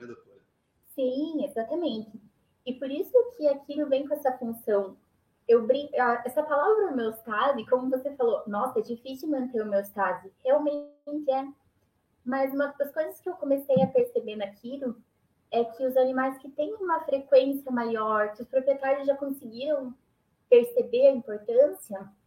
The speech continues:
Speaker 2: eu atendo dois animais de dezesseis e dezoito anos, o mesmo proprietário, que os cavalos vão vindo numa fase muito boa,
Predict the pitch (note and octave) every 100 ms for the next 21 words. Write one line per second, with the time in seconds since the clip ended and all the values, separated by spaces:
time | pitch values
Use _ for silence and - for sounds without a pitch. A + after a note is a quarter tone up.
0 | _ - B3+ C#4 D4+ G4 E4 C4+ D4 F#4+
1 | F4+ C#4 C4 A#3+ A3 G3+ G3 A#3 - B3+
2 | C#4 D4+ B3 A#3 A#3 A#3 G#3 G#3 B3+ B3+
3 | A3+ A3+ B3+ A#3 A3 - G3+ G#3+ D#4 F4+
4 | _ _ _ _ _ _ _ _ _ _
5 | E4+ - F#4+ F4 E4+ E4+ D#4+ D4+ D#4 D#4
6 | D#4 D#4 D4+ D4 C#4+ C#4+ D4+ D4 D#4 D#4
7 | D4 C#4